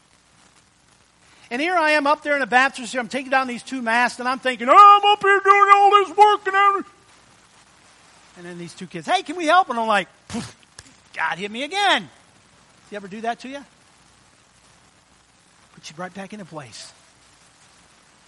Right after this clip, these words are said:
Because I'd almost lost the joy again. You can always tell if I have joy in my heart.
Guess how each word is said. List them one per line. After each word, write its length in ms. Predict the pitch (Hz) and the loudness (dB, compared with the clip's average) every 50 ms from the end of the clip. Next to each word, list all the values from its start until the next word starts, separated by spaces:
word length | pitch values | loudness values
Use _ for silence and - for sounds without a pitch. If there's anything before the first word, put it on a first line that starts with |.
| _ _ _ | _ _ _
Because 200 | - 143 151 147 | -20 -20 -20 -18
I'd 120 | 175 170 | -16 -14
almost 380 | 180 202 233 220 226 208 - - | -12 -12 -12 -14 -14 -16 -16 -14
lost 260 | 220 214 202 - - | -12 -12 -12 -14 -16
the 60 | - | -18
joy 320 | 208 156 247 311 320 311 226 | -18 -16 -14 -12 -12 -12 -12
again. 260 | 175 139 131 131 113 101 _ _ _ _ _ _ _ _ _ _ _ _ _ _ _ _ _ _ _ _ _ _ _ _ _ _ _ _ _ _ _ _ _ _ _ _ _ _ _ _ _ _ _ | -12 -14 -16 -20 -20 -20 _ _ _ _ _ _ _ _ _ _ _ _ _ _ _ _ _ _ _ _ _ _ _ _ _ _ _ _ _ _ _ _ _ _ _ _ _ _ _ _ _ _ _
You 80 | - 190 | -18 -10
can 100 | 233 240 | -6 -6
always 240 | 277 330 339 311 | -4 -6 -6 -8
tell 180 | - - 277 262 | -6 -4 -4 -4
if 80 | 208 208 | 0 0
I 120 | 233 220 | 0 0
have 140 | 226 214 165 | 0 -2 -4
joy 280 | 147 202 214 196 175 | -6 -8 -6 -6 -6
in 60 | 165 160 | -6 -6
my 120 | 170 170 | -6 -4
heart. 240 | 165 165 160 151 | -2 -4 -4 -6